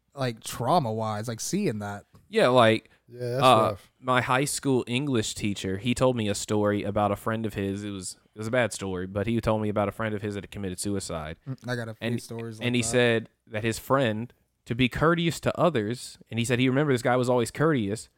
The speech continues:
Speaker 2: but he, he got into a sleeping bag and zipped it up and then jumped off of a building and killed himself.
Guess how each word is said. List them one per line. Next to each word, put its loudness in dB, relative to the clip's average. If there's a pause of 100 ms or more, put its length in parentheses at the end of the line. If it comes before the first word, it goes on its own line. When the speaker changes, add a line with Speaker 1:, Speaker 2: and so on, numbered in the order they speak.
(480)
Speaker 2:
but -2
he, 0
he -4 (300)
got 2
into 4
a 4
sleeping 0
bag 0
and -8
zipped -4
it -2
up 2
and -4
then -4
jumped 0
off 4
of -4
a -2
building 0
and -8
killed 4
himself. 0